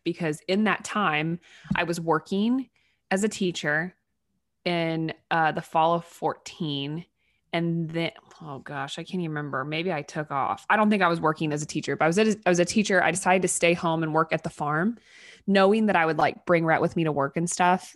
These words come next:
or our baby. Had a miscarriage. So then when we got pregnant again, I put so much pressure on myself to, like, be the perfect wife slash farm wife slash farm mom.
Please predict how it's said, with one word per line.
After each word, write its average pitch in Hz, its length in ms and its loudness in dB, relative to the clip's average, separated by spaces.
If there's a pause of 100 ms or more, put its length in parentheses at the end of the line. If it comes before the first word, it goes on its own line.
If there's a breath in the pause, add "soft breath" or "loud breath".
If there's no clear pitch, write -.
or 165 260 4
our 165 100 4
baby. 165 480 2 (400 soft breath)
Had 247 160 2
a 240 40 4
miscarriage. 165 680 2
So 175 100 0
then 175 160 2
when 165 120 2
we 160 100 0
got - 240 0 (220)
pregnant 196 340 2
again, 175 340 0
I 151 80 2
put - 320 -6
so - 300 0
much 196 240 -2
pressure 160 300 -2
on 180 100 2
myself 170 420 0
to, - 80 -6
like, 156 260 -2
be 165 200 0
the 160 180 2
perfect - 800 -2 (380 soft breath)
wife 147 500 0
slash 147 680 -2 (140)
farm 151 300 2
wife 143 340 0
slash - 480 -2
farm 151 280 2
mom. 143 360 0